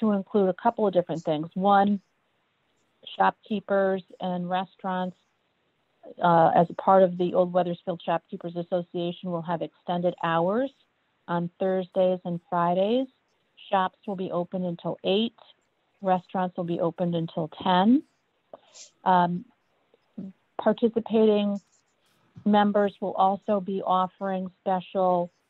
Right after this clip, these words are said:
uh, promotional, um, incentives to have customers come into their stores and restaurants with, uh, a passport program that's also being offered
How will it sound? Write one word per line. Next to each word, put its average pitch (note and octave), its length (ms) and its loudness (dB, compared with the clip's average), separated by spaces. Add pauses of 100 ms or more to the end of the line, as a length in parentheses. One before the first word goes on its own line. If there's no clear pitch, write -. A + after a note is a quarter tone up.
(280)
uh, E3+ 240 -4
promotional, G3+ 760 -4 (240)
um, F#3 580 -6 (160)
incentives G#3 680 -2 (140)
to G#3+ 80 0
have F#3 480 0 (440)
customers G3 540 -4
come G3 160 -2
into F#3 240 -4
their F3 140 0
stores G3+ 420 0
and F3+ 140 -2
restaurants B3 640 0 (640)
with, F#3+ 480 4 (220)
uh, F3+ 260 0
a F3+ 100 0
passport G3+ 680 -4
program G#3+ 480 -2
that's F3+ 160 -6
also F3 340 0
being G#3 320 -4
offered A3+ 600 0